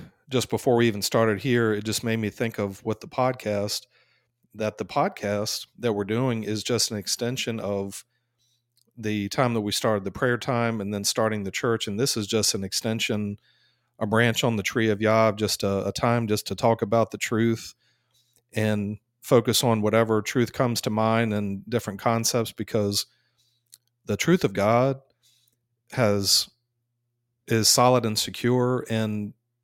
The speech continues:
is, has such a depth that we could be doing this. We could be doing this twenty-four hours a day, seven days a week,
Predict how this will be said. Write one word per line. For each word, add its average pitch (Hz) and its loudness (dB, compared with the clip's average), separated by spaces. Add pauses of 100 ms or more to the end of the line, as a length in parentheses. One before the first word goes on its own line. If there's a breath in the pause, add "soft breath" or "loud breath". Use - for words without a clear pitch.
(380)
is, 113 2
has 110 4
such - 2
a 101 0
depth 107 -4 (560 soft breath)
that 110 6
we 127 6
could 147 -2
be 107 4
doing 110 2
this. 127 -2
We 120 2
could - -2
be 120 2
doing 117 2
this 107 0
twenty-four 139 0
hours 123 2
a 113 -8
day, 110 2
seven 120 0
days 113 2
a 98 -4
week, 98 -4